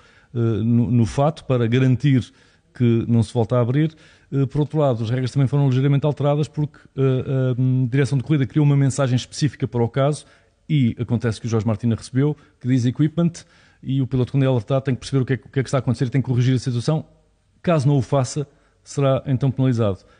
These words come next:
O Jorge Martin apercebeu-se que tinha o fecho aberto, conseguiu fechá-lo, não sei como, de uma vez só, que não é fácil naquela posição, hum, e a verdade é que, eh, por tê-lo feito, acabou por não ser, por não ser, hum, penalizado. A questão que se levanta é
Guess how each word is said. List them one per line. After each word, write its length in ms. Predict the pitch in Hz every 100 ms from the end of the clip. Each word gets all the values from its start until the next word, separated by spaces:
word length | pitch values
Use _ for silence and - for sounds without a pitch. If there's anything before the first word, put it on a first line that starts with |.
| _ -
O 120 | 135
Jorge 180 | 147 135
Martin 500 | 151 131 151 113 - _ _ _
apercebeu-se 440 | 156 - - 147 -
que 20 |
tinha 120 | 143
o 20 | 117
fecho 240 | 120 -
aberto, 440 | 127 143 139 - _ _ -
conseguiu 420 | 170 156 175 165
fechá-lo, 540 | - - 151 135 101 - _ _ _
não 120 | 151 147
sei 160 | 147
como, 280 | - 156 139
de 100 | 135
uma 140 | 160
vez 220 | 135 147 -
só, 220 | 156 175
que 120 | -
não 80 | 147
é 60 |
fácil 320 | 127 131 123 139
naquela 300 | 143 135 123
posição, 500 | 127 135 - 160 165 - - - _ 170
hum, 640 | 151 151 147 151 147 - -
e 120 | 147
a 20 |
verdade 300 | 135 135 143
é 40 | 147
que, 160 | -
eh, 1000 | 143 147 131 123 123 120 113 110 104 104 - _
por 140 | - 117
tê-lo 240 | 139 117
feito, 380 | - 131 123 -
acabou 240 | 123 117 110
por 120 | 117
não 120 | 113
ser, 240 | - 117 104 - 120 -
por 100 | 113
não 120 | 113
ser, 280 | - 117 107
hum, 720 | 117 113 113 113 107 104 98 - 110 101
penalizado. 460 | 120 117 104 92 - - -
A 60 | 117
questão 240 | - 147
que 60 | 135
se 80 | 139
levanta 280 | 147 151
é 220 | 139 143